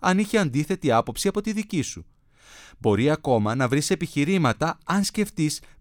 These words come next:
πώς θα αντέκρουες την αντίθετη άποψη και τα επιχειρήματά της. Πρέπει επίσης να αναπτύξεις τα επιχειρήματά σου ώστε να είναι ισχυρά και πιστικά. Αν το επιχείρημά σου είναι ένα αίτιο,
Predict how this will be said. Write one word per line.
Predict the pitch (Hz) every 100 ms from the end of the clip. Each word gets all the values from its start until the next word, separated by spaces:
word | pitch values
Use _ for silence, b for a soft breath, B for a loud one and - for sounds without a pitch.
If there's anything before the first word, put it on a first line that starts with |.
| _ _
πώς | 151 208 -
θα | 214
αντέκρουες | 190 160 156 - 156 185
την | 170 123
αντίθετη | 104 160 175 202 185
άποψη | 131 123 123 - 202
και | 208
τα | 202
επιχειρήματά | 180 151 131 110 123 151 143 98
της. | 85 - - - - - _ _ _ _
Πρέπει | 170 196 214 220
επίσης | 202 175 135 110 107 -
να | 156 151
αναπτύξεις | 143 131 - 190 196 - -
τα |
επιχειρήματά | 190 - - 120 143 135 - 113
σου | - 117 - _
ώστε | 160 175 185
να | 151
είναι | 147 165 156 _
ισχυρά | 165 143 - 113 107 156
και | 170
πιστικά. | 160 - 131 - 80 - _ _ _ B B B B
Αν | - 175
το | 208
επιχείρημά | 214 202 - 196 185 170
σου | 180 151 -
είναι | 151 165
ένα | 165 147
αίτιο, | 151 151 101 101